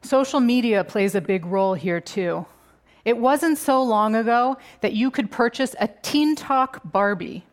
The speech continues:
that when the cord was pulled, it would say things like, "Will we ever have enough clothes?" and "Math class is tough." And just a few years ago, major retailers were marketing T-shirts at our young girls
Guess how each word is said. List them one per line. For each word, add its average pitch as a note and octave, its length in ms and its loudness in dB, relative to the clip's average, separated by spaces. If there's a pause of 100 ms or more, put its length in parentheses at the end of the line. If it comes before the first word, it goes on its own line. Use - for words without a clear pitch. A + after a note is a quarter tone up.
(280)
that G3 160 0
when A3 180 2
the A#3+ 80 2
cord F#4 400 -2
was F4+ 180 -4
pulled, C4+ 400 0
it A#3+ 120 -2
would B3 160 -4
say A3+ 320 0
things A3 360 -2
like, F#3 480 -2 (400)
"Will F#3 160 -4
we G3 200 -4
ever G#3 260 0
have A3 240 0
enough F3+ 320 -2
clothes?" A3+ 720 -6 (680)
and F#3 280 0
"Math A#3 340 0
class F3 400 -2
is - 240 -14
tough." - 640 -4 (1000)
And B3+ 220 2
just F4 360 0
a G4 60 0
few F4 200 -4
years D#4 300 -2
ago, A3 240 0
major C4 560 2
retailers A#3+ 640 -2
were G3+ 120 -2
marketing C4+ 640 0
T-shirts C4+ 640 -4
at G#3+ 240 2
our A#3+ 240 0
young C#4 300 0
girls A3 360 -2